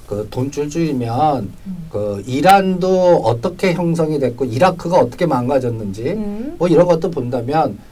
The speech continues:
Speaker 1: 저는 삼 년 지나면은 뭔가 새로운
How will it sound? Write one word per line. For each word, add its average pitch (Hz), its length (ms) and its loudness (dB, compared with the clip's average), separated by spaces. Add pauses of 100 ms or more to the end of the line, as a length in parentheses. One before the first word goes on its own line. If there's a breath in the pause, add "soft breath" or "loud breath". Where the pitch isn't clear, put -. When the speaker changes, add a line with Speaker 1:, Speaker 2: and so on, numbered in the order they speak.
(120)
Speaker 1:
저는 156 400 -2
삼 220 460 -8
년 202 760 -2 (100)
지나면은 143 600 -4
뭔가 120 260 -4
새로운 175 540 -4